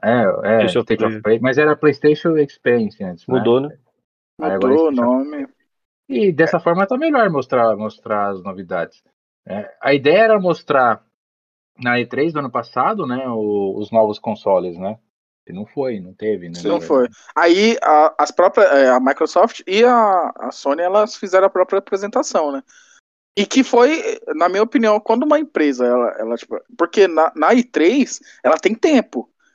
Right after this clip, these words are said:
Speaker 3: né, pra apresentar o que, e, e é o que, mano, é o que o Alisson falou. O Switch apareceu sete segundos, mano. O que em sete segundos você, você pode... só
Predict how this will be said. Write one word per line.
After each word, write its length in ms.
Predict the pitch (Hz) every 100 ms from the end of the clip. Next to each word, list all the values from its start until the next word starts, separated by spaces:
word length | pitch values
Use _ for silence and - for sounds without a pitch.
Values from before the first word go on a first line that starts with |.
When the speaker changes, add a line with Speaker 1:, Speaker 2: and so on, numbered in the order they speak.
| _ _
Speaker 3:
né, 200 | 123 127 - _ _
pra 260 | 135 135
apresentar 760 | 131 147 139 143 127 127 117 - -
o 100 | 120
que, 640 | - 131 127 120 117 110 101 _ 123 113
e, 400 | 147 165 190 202 165
e 100 | 160
é 60 |
o 80 | 147
que, 160 | - - -
mano, 320 | 220 214 117
é 80 | 113
o 100 | 277
que 160 | - 226
o 300 | 294 381 311
Alisson 280 | 202 226 269
falou. 280 | 302 180 - - _ _ _
O 300 | 302 226 208
Switch 300 | - 202 254
apareceu 340 | 254 339 285
sete 320 | 254 202 233
segundos, 720 | - - 269 226 208 240 233
mano. 180 | 262 254 _ _ _ _ _ -
O 40 |
que 180 | - 269
em 240 | 440 440
sete 340 | - - 254 -
segundos 440 | 269 160 180 208
você, 560 | 170 165 170 160 147 139
você 160 | 165
pode... 220 | 156 151 - -
só 440 | - - 190 202